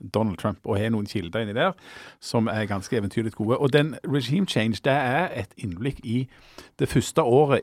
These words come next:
i president Trump sin andre presidentperiode. Og det er altså, eh, nå, eh, denne Trump er jo evig aktuell. Denne siste veka så har han jo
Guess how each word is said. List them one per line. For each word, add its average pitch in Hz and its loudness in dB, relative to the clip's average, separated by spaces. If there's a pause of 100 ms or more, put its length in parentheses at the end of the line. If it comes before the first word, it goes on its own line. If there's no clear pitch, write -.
(100)
i 110 0 (140)
president 107 -2
Trump 113 0
sin 95 -4 (160)
andre 98 -2
presidentperiode. 92 -6 (920)
Og 120 0
det 160 8 (220)
er 156 4 (120)
altså, 139 4 (120)
eh, 131 4
nå, 147 6
eh, 120 4
denne 123 2
Trump 156 4
er 117 6
jo 113 4 (100)
evig 117 4
aktuell. 139 4
Denne 120 4
siste 127 0
veka 139 4
så 139 2
har 117 4
han 110 4
jo 113 4